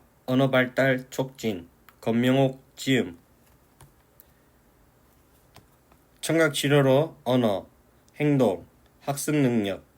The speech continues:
한 단계 업. 검명옥, 영어 영문학을 전공하였다.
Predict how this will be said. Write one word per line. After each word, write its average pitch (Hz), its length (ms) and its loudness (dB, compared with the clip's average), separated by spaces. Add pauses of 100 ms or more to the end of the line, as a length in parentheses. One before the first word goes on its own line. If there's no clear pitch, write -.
(280)
한 135 220 -2
단계 123 540 -2
업. 120 200 -4 (1080)
검명옥, 135 680 2 (720)
영어 143 240 2
영문학을 139 760 2
전공하였다. 107 800 -2